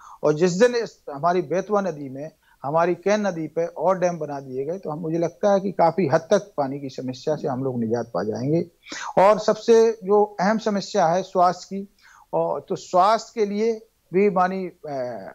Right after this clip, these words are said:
हमारे राष्ट्रीय अध्यक्ष जी बहुत सजग हैं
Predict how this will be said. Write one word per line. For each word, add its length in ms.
हमारे 300
राष्ट्रीय 380
अध्यक्ष 280
जी 300
बहुत 240
सजग 360
हैं 220